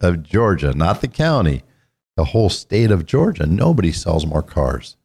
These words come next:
It's something to give great consideration to as you move into N A D A and you wander those aisles. And hopefully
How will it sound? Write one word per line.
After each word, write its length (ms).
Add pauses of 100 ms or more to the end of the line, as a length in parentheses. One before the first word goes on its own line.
(800)
It's 140
something 460
to 120
give 480
great 320
consideration 800
to 240
as 140
you 80
move 300
into 480
N 180
A 120
D 280
A 140
and 100
you 100
wander 500
those 260
aisles. 560 (960)
And 180
hopefully 680